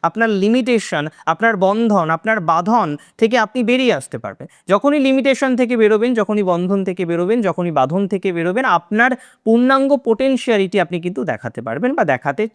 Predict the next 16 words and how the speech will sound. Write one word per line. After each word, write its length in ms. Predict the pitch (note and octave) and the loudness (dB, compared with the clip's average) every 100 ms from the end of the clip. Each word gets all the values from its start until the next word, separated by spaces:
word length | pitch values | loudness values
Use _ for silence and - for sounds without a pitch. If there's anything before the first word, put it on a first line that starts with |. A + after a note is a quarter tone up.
| - | -2
চলেছেন, 420 | C4 C4+ A3 G3 | 2 2 0 -2
I 140 | C3+ | -2
believe। 320 | G#2+ G#2+ - _ _ _ _ | -4 -8 -12 _ _ _ _
সিংহ 280 | - A#3 B3+ | -2 2 4
রাশির 300 | C4+ B3 B3+ | 4 2 0
জাতক 320 | A3+ G#3+ B3+ | 0 0 0
জাতিকাদের 520 | A#3+ A#3+ B3 B3+ B3 | 0 0 0 2 2
ক্ষেত্রে 300 | A3+ B3 B3 | 0 0 0
আমরা 260 | A#3 A3 A#3 | 0 2 2
যদি 320 | A3+ A#3 B3+ - - B2 | 2 2 0 -4 -10 0
যোগাযোগের 600 | G3 G#3+ C4+ C#4 C#4 C#4 | 4 6 4 2 0 0
ক্ষেত্র 340 | B3+ A3+ A3+ | 0 0 2
নিয়ে 140 | A3+ G#3+ | 2 2
আলোচনা 380 | F3+ F3+ F#3+ F#3 | 0 -2 -4 -4
করি, 140 | A#3+ | -2
দেখুন, 200 | C4 C#4 | -2 -4